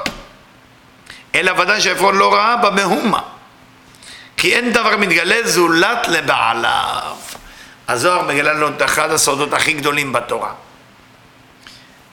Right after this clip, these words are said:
אין דבר מתגלה זולת לבעליו. מה זה אומר לנו הזוהר פה? הזוהר מלמד אותנו דבר מאוד פשוט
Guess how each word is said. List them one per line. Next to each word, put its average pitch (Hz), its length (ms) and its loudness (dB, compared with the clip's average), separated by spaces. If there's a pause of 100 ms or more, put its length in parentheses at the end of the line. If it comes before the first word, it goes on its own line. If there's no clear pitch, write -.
(760)
אין 254 320 0
דבר 226 480 2
מתגלה 190 960 0 (640)
זולת 175 920 2 (280)
לבעליו. 120 1120 0 (760)
מה 196 180 2
זה 175 140 0
אומר 143 400 0
לנו 117 340 -4
הזוהר 110 360 -8
פה? 85 120 -16 (920)
הזוהר 220 240 2
מלמד 202 240 2
אותנו 170 300 0
דבר 147 220 2
מאוד 139 280 -2
פשוט 175 340 -2